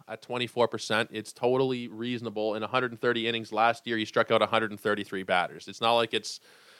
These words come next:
you know, he's striking out four batters per nine innings or something. There's still a good quality, good quantity of strikeouts you're gonna be getting with good ratios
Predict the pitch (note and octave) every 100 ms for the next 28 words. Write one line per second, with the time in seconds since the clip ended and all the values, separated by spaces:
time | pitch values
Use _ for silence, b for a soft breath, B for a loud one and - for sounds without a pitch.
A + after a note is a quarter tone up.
0 | b b b b A#2+ G#2 G#2 G#2+ F#2+ _
1 | - - B2+ A#2+ A#2 A2+ A#2+ A#2+ A2+ A2
2 | G#2+ - A2+ G#2+ G#2+ G#2+ G2+ G2+ G2 G2+
3 | G#2 G#2 G#2 - C3 A#2 - - C#3+ D3
4 | - - B2+ C3 C3 B2+ A#2+ A2 C#3+ D3
5 | - B2+ C3+ C#3+ C3+ - C3 B2 B2+ A#2+
6 | - A#2+ B2 A2+ A#2 A2+ A2+ G#2+ D#3 E3
7 | E3 C#3+ C#3 C#3 - C#3 C#3